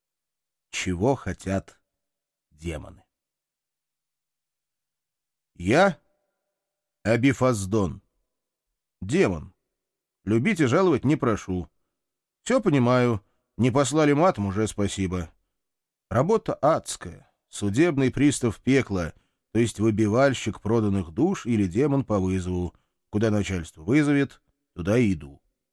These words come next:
Внешность, соответственно, высок, мускулист, кожа бледно-зеленая, временами чешуйчатая, профиль греческий, волосы черные, язык не раздвоен,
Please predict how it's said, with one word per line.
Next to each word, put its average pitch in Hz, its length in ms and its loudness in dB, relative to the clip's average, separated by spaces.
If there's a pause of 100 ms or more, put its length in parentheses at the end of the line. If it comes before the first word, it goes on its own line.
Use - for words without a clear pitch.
(560)
Внешность, 220 520 2
соответственно, 131 920 0
высок, 120 680 0
мускулист, 117 880 -2 (320)
кожа 160 280 2
бледно-зеленая, 117 1160 0
временами 92 400 0
чешуйчатая, 104 840 -4 (400)
профиль 131 360 2
греческий, 151 760 2 (260)
волосы 135 440 2
черные, 151 840 0
язык 120 540 0
не 113 160 2
раздвоен, 101 720 0